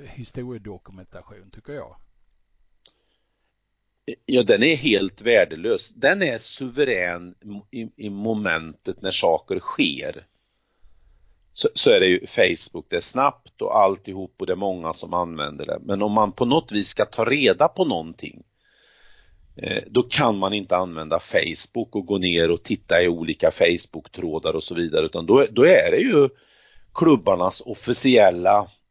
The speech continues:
Speaker 2: <clears throat> hemsida, det enda instrument man skulle kunna använda. <clears throat> Och det idag, alltså den försämring som har skett på tio år är enorm.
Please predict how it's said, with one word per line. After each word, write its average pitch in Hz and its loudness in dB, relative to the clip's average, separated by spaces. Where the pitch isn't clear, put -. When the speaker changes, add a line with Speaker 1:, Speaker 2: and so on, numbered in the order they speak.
Speaker 2:
<clears throat> - -8
hemsida, 107 -2
det - -6
enda 95 0
instrument 95 -6
man 95 -12
skulle 117 -10
kunna - -6
använda. 113 -4
<clears throat> 196 6
Och 117 -6
det 127 6
idag, 98 2
alltså 104 -12
den 110 -2
försämring 127 -2
som 139 -12
har 131 -4
skett - -8
på 104 -12
tio 95 -8
år 78 -4
är 90 0
enorm. 82 0